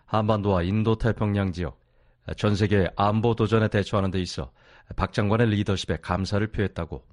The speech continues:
밀러 대변인은 전했습니다. 이어 블링컨 장관은 미얀 동맹 칠십 주년을 기념하는 행사들이 마무리되면서 블링컨 장관과 박 장관은 미얀 동맹의 중요성과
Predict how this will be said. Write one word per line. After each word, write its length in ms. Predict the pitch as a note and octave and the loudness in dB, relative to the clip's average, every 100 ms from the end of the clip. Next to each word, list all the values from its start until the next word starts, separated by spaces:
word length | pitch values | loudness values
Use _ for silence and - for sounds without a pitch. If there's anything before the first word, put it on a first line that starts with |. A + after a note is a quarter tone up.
| _ | _
밀러 320 | G#2+ G#2 A2 | 0 2 2
대변인은 440 | A2 G2 F2 D2+ C2+ | 0 -2 -2 -6 -6
전했습니다. 580 | G2 D#2+ - F#2+ - - _ _ - - - _ - | -6 -6 -8 -14 -14 -18 _ _ -20 -20 -20 _ 0
이어 160 | A#2 | 2
블링컨 360 | G#2 B2+ B2 B2 | 4 2 4 4
장관은 500 | B2 A#2 B2+ A#2+ E2+ | 4 4 2 0 0
미얀 260 | G2+ B2 A#2 | 2 4 4
동맹 280 | A#2+ A#2 | 4 2
칠십 300 | F2+ - - | 0 -6 -6
주년을 340 | - C3 A#2+ A2 | -2 2 2 2
기념하는 420 | G#2+ G#2+ G#2+ A#2+ | 0 2 2 0
행사들이 480 | - A#2 A2 G2 G#2+ | -2 -2 -2 0 0
마무리되면서 840 | F#2+ F2 F#2+ F#2 F2+ F2 - D2 D#2 - - - - | 0 0 0 0 -2 -4 -6 -8 -10 -18 -20 -12 0
블링컨 340 | G#2+ G#2+ A2+ | 2 4 2
장관과 580 | G#2+ G#2+ G#2+ G#2+ G2+ F#2 | 2 2 2 2 0 2
박 240 | G2 F#2 | 0 0
장관은 540 | - G2+ G2 G2 G#2+ G2 - - - | -2 0 0 0 0 -4 -12 -12 -6
미얀 360 | F#2 G#2+ A2+ A#2+ | 0 4 4 4
동맹의 420 | A2+ A2+ A2+ G#2+ | 2 2 2 0
중요성과 680 | - A2 G2+ - F#2+ E2 | 0 -2 0 -2 -6 -6